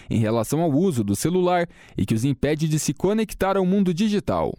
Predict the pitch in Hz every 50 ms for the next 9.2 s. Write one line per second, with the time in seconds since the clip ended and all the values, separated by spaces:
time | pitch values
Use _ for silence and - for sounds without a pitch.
0 | - - - _ _ - - - - - - 95 92 90 92 98 110 120 147 156
1 | 156 147 123 131 120 - - 156 147 131 - - 139 156 151 131 120 139 143 151
2 | 156 156 151 139 113 123 151 151 - - 170 170 170 165 139 131 151 170 165 143
3 | - 107 107 117 113 110 151 160 - - 175 180 175 175 151 120 113 147 175 175
4 | 170 170 - - - - 98 98 95 95 - - 143 147 - 160 160 160 165 160
5 | 165 165 180 175 - 160 - _ - 214 233 233 196 214 202 214 214 202 147 135
6 | 165 180 165 131 107 107 98 98 - - - - - - - - 107 107 104 104
7 | 113 156 196 196 - 185 - 185 175 165 - 170 170 196 226 226 202 - 202 196
8 | 190 202 196 175 - - 208 214 220 208 185 131 107 98 98 101 - - 98 98
9 | - - - -